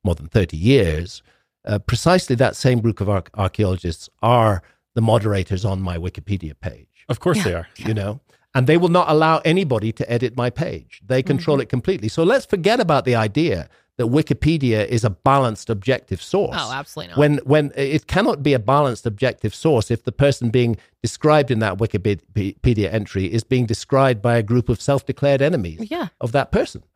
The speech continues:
Speaker 3: Yep.
Speaker 1: It can't
Speaker 2: Makes
Speaker 1: be.
Speaker 2: no
Speaker 1: And,
Speaker 2: sense.
Speaker 1: and I don't, you know, I don't know about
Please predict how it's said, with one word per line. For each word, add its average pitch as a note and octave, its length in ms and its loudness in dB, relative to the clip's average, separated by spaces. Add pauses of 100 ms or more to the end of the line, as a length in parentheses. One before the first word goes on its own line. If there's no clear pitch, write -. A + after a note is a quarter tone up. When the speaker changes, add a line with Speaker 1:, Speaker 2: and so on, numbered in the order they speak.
(120)
Speaker 3:
Yep. F3+ 160 -8
Speaker 1:
It - 80 -12
can't F#3+ 180 2
Speaker 2:
Makes A#3+ 80 -2
Speaker 1:
be. C#3 80 2
Speaker 2:
no C#3+ 140 2
Speaker 1:
And, A2 100 -2
Speaker 2:
sense. G2+ 320 -8
Speaker 1:
and D3+ 200 4
I F3+ 180 2
don't, G#3 300 0
you D3 120 2
know, B2 200 2
I D3 200 2
don't D#3 320 0
know C#3 180 4
about A2 320 -2